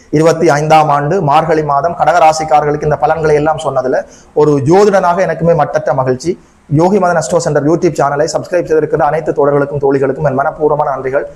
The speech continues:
பார்த்தவர்கள் உங்களுடைய நண்பர்களோடும் உறவினர்களோடும் பகிர்ந்து கொள்ளுங்கள். இதுபோல இன்னொரு அற்புதமான வீடியோ சந்திக்கிறோம்.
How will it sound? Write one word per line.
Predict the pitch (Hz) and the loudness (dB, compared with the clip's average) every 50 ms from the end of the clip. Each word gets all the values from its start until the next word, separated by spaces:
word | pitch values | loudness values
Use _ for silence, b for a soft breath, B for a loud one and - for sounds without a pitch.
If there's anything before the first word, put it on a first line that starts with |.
| B B B B B B | B B B B B B
பார்த்தவர்கள் | - 165 165 160 160 - 165 156 160 165 175 | 2 4 4 6 4 4 4 2 2 0 0
உங்களுடைய | 170 156 143 147 139 143 | 0 0 0 2 0 0
நண்பர்களோடும் | 151 165 170 - 160 151 156 170 170 147 143 | 0 0 0 0 0 0 0 0 0 0 0
உறவினர்களோடும் | 151 156 156 156 147 139 143 151 156 151 | 2 2 0 0 0 0 0 0 0 -2
பகிர்ந்து | 147 135 143 156 156 143 | -2 -2 -2 -4 -4 -2
கொள்ளுங்கள். | 131 131 127 127 127 131 - B B B B B - | -2 0 0 -2 -2 -6 -10 B B B B B -2
இதுபோல | 160 156 170 170 180 170 | -2 0 2 2 2 2
இன்னொரு | 160 156 156 156 151 | 0 0 0 0 -2
அற்புதமான | 143 - 156 160 156 160 160 156 | 0 0 0 0 0 0 0 0
வீடியோ | 139 139 139 143 139 139 - | 0 0 0 0 0 -2 -4
சந்திக்கிறோம். | 127 123 123 - 123 123 131 | -4 -4 -4 -4 -4 -4 -6